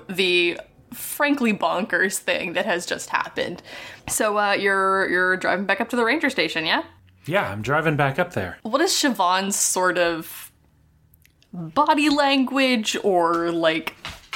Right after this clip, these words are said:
Speaker 1: emotional tone at the moment?
Speaker 2: Uh, she ready to fight.
Speaker 1: Oh, man. Like, just anyone or anything? Or is this just because you, you specifically know that I put Ranger Gannon in the car?
Speaker 2: I think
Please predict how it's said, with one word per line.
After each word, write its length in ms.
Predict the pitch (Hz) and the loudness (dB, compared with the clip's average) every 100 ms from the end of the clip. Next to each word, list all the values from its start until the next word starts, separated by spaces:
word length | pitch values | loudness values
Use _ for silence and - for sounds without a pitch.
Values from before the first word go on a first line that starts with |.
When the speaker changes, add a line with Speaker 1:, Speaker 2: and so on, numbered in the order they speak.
| - - - - _ | -14 -16 -20 -20 _
Speaker 1:
emotional 800 | 202 190 196 196 208 - 196 170 160 | -2 0 2 2 2 2 2 0 -2
tone 540 | - - 285 285 277 | -6 0 2 4 2
at 120 | 269 | 2
the 80 | 254 | 2
moment? 920 | 254 254 254 247 247 240 - - - - _ _ _ _ | 4 4 2 2 0 -2 -4 -10 -14 -20 _ _ _ _
Speaker 2:
Uh, 460 | 127 131 127 120 - | 2 4 4 2 -2
she 240 | - - 165 | -4 -2 2
ready 360 | 208 156 123 | 2 2 0
to 100 | 98 | -2
fight. 580 | - - - 120 92 - 170 | -8 -8 -2 -2 -2 -4 -2
Speaker 1:
Oh, 240 | 170 156 | 0 -2
man. 460 | 160 185 190 175 170 - - - | -4 0 0 0 -4 -14 -16 -4
Like, 260 | 185 170 - | -2 -2 -2
just 240 | 196 196 | -2 0
anyone 420 | 190 190 190 180 | -2 0 0 0
or 100 | 175 | 2
anything? 420 | 175 190 220 226 220 | 2 2 2 0 2
Or 160 | 208 | 0
is 260 | 185 202 190 | 0 0 0
this 180 | 202 - | 0 0
just 200 | 202 - | 0 0
because 340 | 214 202 185 | 0 -2 0
you, 160 | 190 175 | -2 -4
you 280 | 175 185 170 | -6 -6 -6
specifically 560 | - 208 214 196 185 170 | -6 -2 -2 0 0 0
know 200 | 175 170 | 0 0
that 160 | 165 | 0
I 40 | 180 | 0
put 180 | 202 | 0
Ranger 260 | 185 180 175 | 0 -2 -2
Gannon 300 | 170 151 156 | -4 -4 -4
in 80 | 160 | -6
the 60 | 196 | -2
car? 260 | - 185 - - - | -2 -2 -4 -8 -6
Speaker 2:
I 140 | 127 127 | -2 -2
think 560 | - 156 151 143 139 | 0 0 0 -2 -12